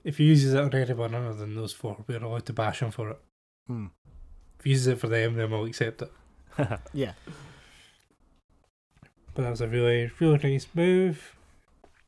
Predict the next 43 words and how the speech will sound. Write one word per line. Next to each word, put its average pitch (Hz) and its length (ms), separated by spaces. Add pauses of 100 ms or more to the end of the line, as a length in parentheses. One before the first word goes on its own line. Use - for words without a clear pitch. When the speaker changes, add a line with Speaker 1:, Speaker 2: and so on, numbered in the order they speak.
(160)
Speaker 1:
Holly 151 200
Jackson 143 440
and 131 100
George 127 260
Gamble 135 380
then 127 200
have 110 160
a 113 220
moment 117 320
in 123 60
the 113 60
f-, - 100
exit 131 360
the 135 40
final 120 300
corner 131 380
as 123 120
we're 117 80
riding 113 460
live 113 300
on 110 140
board 117 320
with 113 260
Jay 110 160
Edwards. 117 560 (1000)
I 139 40
think 117 220
this 107 100
is 104 160
touch - 380
and 113 120
both 117 180
of 113 80
them 107 80
end 110 100
up 123 120
in 131 60
the 123 80
grass, 113 440
which - 200
allows 113 280
Edward 117 360
f-, - 280